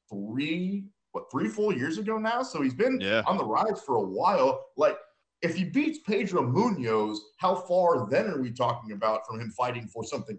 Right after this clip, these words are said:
Speaker 1: real?
Speaker 2: I mean, that's definitely the step in the right direction, right? Like, he has put this whole thing out that, "I'm taking my time. I'm not gonna fight on
Speaker 1: Slow
Speaker 2: my rookie
Speaker 1: roll.
Speaker 2: con-"
Speaker 1: This is
Speaker 2: Yeah,
Speaker 1: a
Speaker 2: I'm
Speaker 1: different kind of slow roll, though. This is the slowest roll I've ever seen.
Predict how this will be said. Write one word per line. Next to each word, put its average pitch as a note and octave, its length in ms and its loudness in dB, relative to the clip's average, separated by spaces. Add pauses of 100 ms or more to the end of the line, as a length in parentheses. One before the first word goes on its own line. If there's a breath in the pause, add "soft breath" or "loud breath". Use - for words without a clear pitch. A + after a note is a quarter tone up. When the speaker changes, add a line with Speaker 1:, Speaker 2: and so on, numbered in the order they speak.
Speaker 1:
real? D#3 200 -4 (1500)
Speaker 2:
I - 40 -10
mean, E3+ 80 -6
that's F3+ 240 0
definitely D3 320 4
the A#2 100 -4
step B2 240 4
in A#2+ 60 2
the A2 100 2
right A2 200 4
direction, G#2+ 480 2
right? G2 180 0
Like, G2+ 180 -2
he B2 220 -2
has A2+ 160 2
put B2+ 260 -2
this G#2 180 -4
whole A2+ 360 0
thing A2+ 320 -4
out G2 260 2
that, G2 140 0
"I'm A2+ 220 2
taking A2 360 -4
my G#2 220 0
time. G#2 540 0
I'm G#2 180 0
not G#2+ 180 2
gonna G#2 160 -2
fight G#2 280 2
on - 60 6
Speaker 1:
Slow C4+ 80 6
Speaker 2:
my - 80 6
rookie B2 320 4
Speaker 1:
roll. G2 80 -10
Speaker 2:
con-" G2+ 380 -2
Speaker 1:
This E4 200 -2
is - 80 -2
Speaker 2:
Yeah, G#2 80 4
Speaker 1:
a - 100 4
Speaker 2:
I'm C3 60 8
Speaker 1:
different B2+ 200 -2
kind C3+ 140 0
of A2+ 120 -6
slow A#2+ 220 -2
roll, G2+ 220 -2
though. F#2 140 -6
This A3 180 -2
is - 40 -2
the C3 60 -4
slowest D#3+ 320 0
roll E3 220 -2
I've E3 80 0
ever E3 180 2
seen. C4 380 -10